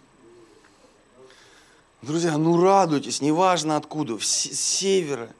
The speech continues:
Да, дальше смотрите, «Пусть ваша кротость будет известна всем людям». Господь близко. «Пусть ваша кротость будет известна всем людям, Господь близко».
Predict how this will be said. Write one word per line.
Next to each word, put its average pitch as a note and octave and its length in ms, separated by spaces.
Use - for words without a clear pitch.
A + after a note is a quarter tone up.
Да, F#3+ 280
дальше G3+ 240
смотрите, F#3 400
«Пусть G#3+ 420
ваша G3+ 320
кротость G3+ 460
будет F#3+ 320
известна G3 560
всем G#3 380
людям». F#3 580
Господь D#3+ 420
близко. D#3+ 680
«Пусть E3+ 260
ваша E3 320
кротость D#3+ 380
будет D3 220
известна D3+ 420
всем D#3 320
людям, D#3+ 320
Господь D3 480
близко». D3+ 640